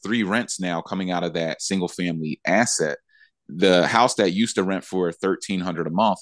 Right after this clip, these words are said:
I can get twenty-three hundred a month out of. So I've increased the cash flow of that asset by a thousand dollars a month. And I've created this affordable housing structure where somebody can come in and rent for eight hundred dollars a month, utilities included, internet,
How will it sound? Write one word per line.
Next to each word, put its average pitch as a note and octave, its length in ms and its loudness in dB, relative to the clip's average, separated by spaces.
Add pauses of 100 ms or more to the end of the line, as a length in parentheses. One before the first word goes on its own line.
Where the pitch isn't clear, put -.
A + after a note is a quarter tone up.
I F2+ 120 0
can G2+ 120 -4
get F2 240 -4
twenty-three F2+ 440 -4
hundred E2 320 -4 (380)
a - 60 -2
month F#3+ 380 4
out - 180 0
of. G1+ 200 -4 (280)
So F#2 140 2
I've G#2+ 140 4
increased A#2 460 0
the G2 80 0
cash G2+ 400 -2
flow F#2 140 0
of E2 100 0
that E2 140 0
asset E2 400 -2
by D2+ 140 -2
a C#2+ 60 -6
thousand F#2 400 2
dollars F2 260 -2
a E2 60 -6
month. D#2 260 -10 (480)
And G#2 160 4
I've A#2 140 0
created G2 460 4
this F2 180 -2
affordable F2+ 680 2
housing F#2+ 440 2
structure D#2+ 420 -6
where D#2+ 100 -4
somebody G2 320 2
can E2 140 -6
come G2+ 220 2
in F#2+ 80 2
and D#2+ 180 -2
rent F#2 240 0 (440)
for F2 240 0
eight A2 200 2
hundred G#2 240 0
dollars F2+ 320 2
a E2+ 60 -4
month, F2+ 320 -2 (300)
utilities G2 580 2
included, F2+ 600 0 (320)
internet, F#2+ 640 0